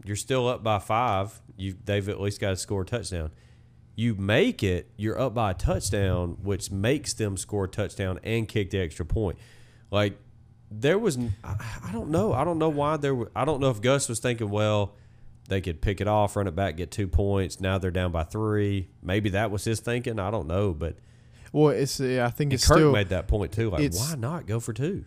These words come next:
Speaker 2: it's still all revolving around Bo. I, if you think about it, Bo is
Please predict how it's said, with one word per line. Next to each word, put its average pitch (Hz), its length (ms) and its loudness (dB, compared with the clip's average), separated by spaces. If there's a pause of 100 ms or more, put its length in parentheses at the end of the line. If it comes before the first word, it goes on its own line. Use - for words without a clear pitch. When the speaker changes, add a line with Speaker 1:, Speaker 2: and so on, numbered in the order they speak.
Speaker 2:
it's 147 240 -2
still 156 480 4
all 131 240 6
revolving 123 480 4
around 107 320 0
Bo. 113 420 2 (100)
I, 123 220 -2 (100)
if 127 200 -2
you 123 100 -2
think 170 240 0
about 110 260 4
it, 113 220 -2
Bo 147 380 6
is 117 460 0